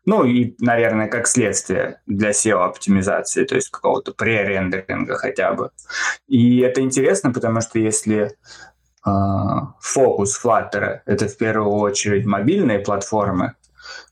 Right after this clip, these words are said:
то им действительно решать проблемы сервер-сайт рендеринга, ну, совершенно не в первую очередь нужно будет.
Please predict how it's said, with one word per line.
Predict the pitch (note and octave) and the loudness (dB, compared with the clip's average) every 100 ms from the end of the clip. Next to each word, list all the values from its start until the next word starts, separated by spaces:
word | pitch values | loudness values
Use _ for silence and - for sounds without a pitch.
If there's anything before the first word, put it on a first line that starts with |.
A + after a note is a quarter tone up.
| _ _ | _ _
то | A2 | 0
им | A2+ A#2 | 4 4
действительно | A2+ G#2+ C3+ C#3 A#2+ G#2+ G#2 G2+ G2+ G2 G2+ G#2+ | 2 2 0 0 0 2 2 2 2 0 0 0
решать | G#2 A#2 G2+ | 0 0 -2
проблемы | G2 G2+ G#2+ G#2 G2 | -2 -2 0 2 0
сервер-сайт | - G#2 G2+ - G#2+ G2 B2 | 0 0 0 -2 -2 -2 0
рендеринга, | C#3 A#2 G2+ G2 G2 F#2+ G2 _ _ _ | 2 2 2 0 0 -2 -4 _ _ _
ну, | A2+ G#2+ - - _ - | 0 2 0 -6 _ -4
совершенно | A#2+ A2 - A2+ A2 G#2 | 0 0 0 0 2 2
не | G2+ | 0
в | G2+ | 0
первую | G#2+ G2+ G2+ | 0 0 0
очередь | G2 F#2+ - - - | 0 -2 -2 -2 0
нужно | - - - | -2 0 0
будет. | - - - | 0 0 -2